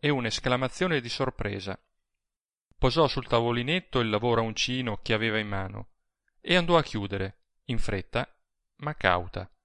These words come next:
l'uscio che metteva quella camera in comunicazione con le altre.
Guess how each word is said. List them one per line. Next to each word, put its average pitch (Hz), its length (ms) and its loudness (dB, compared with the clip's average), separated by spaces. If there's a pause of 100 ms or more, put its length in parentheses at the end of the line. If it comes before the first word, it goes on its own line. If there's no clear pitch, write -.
(580)
l'uscio 190 440 0
che - 140 -2
metteva 117 500 0
quella 117 420 0
camera 139 580 0
in 147 160 -2
comunicazione 120 800 -2
con 123 140 0
le 117 140 0
altre. 95 540 -6